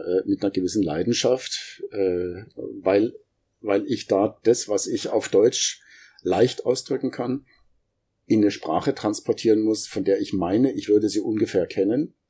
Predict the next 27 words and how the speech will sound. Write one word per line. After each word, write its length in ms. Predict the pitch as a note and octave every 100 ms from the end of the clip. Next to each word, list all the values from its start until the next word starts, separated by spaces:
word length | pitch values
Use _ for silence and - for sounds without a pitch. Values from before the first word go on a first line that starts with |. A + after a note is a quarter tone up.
| _ _ _ _ _ _
Jetzt 320 | - A2 -
aber 160 | A#2+ A2+
merke, 600 | A2+ A2 - C#3 C3+ D3 - _ _ _ _ _ _ _ _ _ -
äh, 320 | G2+ G2+ G2 F2+ -
wie 260 | G2 F#2 A#2
riskant 580 | E3 D3+ - - G2+ C#3
es 140 | -
ist, 380 | G2 D3 D#3+ - -
äh, 240 | A#2+ A2
wenn's 240 | G#2 - -
wirklich 320 | F#2+ A#2+ -
um 120 | A2
die 100 | A#2
Details 500 | B2 - C3+ F3+ -
geht. 380 | - A2+ - - _ _ _ _ _ _ _
Ich 200 | - -
hab 140 | -
das, 320 | - F#2+ - -
äh, 340 | G#2+ G2 G2 - -
hab 200 | F#2+ G2+
das 140 | - -
versucht, 400 | - - C#3+ -
mit 140 | G2+
Deep 180 | A2+ -
L 200 | F#2+ G#2+
zu 140 | D3
machen, 380 | C#3 C#3+ F3 -